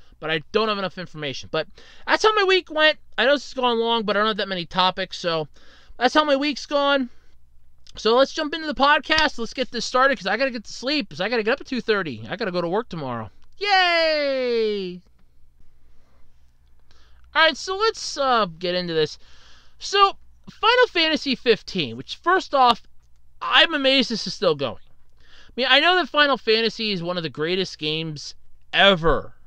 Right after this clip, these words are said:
to come out of the gaming era. Uh, Final Fantasy seven is one of the best. Final Fantasy six, uh, was a second place contender, but, uh, number one in a lot of fans' hearts. I personally liked Final Fantasy seven, though I never played it.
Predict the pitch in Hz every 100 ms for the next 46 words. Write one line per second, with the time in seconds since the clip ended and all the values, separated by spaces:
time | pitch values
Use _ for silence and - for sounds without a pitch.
0 | - 147 - 165 151 151 - - 160 170
1 | 170 143 123 147 143 135 117 92 - -
2 | - - - - - - 147 147 - 180
3 | 202 190 202 196 - 180 - 196 185 180
4 | 170 156 143 156 165 147 151 127 151 156
5 | 165 - - 151 160 160 175 165 - 143
6 | - - 185 - - - - - - -
7 | - - - - - - - - - 160
8 | 160 156 156 151 147 123 - 190 - 160
9 | 170 160 - 143 - 202 196 190 156 147
10 | - - 139 135 143 139 139 139 127 123
11 | 123 117 131 117 113 - 202 196 - -
12 | 214 254 - 233 214 196 180 160 156 -
13 | 156 143 - 143 139 135 - 202 208 226
14 | 285 330 381 415 - 269 339 359 311 240
15 | -